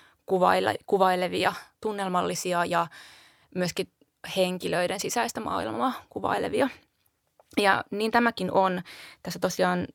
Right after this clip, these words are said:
Tilda Swinton ja Tom Hiddleston ovat pääparina, eli he ovat tämmöisiä vampyyreitä. He ovat rakastavaisia, ja tämä on myös heidän rakkaustarinansa. Ja tää Tilda Swintonin esittämä vampyyri asuu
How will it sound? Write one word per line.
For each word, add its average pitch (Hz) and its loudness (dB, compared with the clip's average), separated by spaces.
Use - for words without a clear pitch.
Tilda 226 0
Swinton 180 -2
ja 175 -2
Tom 190 2
Hiddleston 202 0
ovat - -6
pääparina, - -4
eli 185 -8
he 180 -8
ovat - -12
tämmöisiä - -10
vampyyreitä. 240 2
He - -2
ovat - -4
rakastavaisia, 247 4
ja 196 -6
tämä 196 0
on 196 -2
myös 190 -4
heidän 180 -2
rakkaustarinansa. 277 0
Ja 180 4
tää 185 -4
Tilda 208 -2
Swintonin 180 -4
esittämä 180 -6
vampyyri 180 -4
asuu 170 -6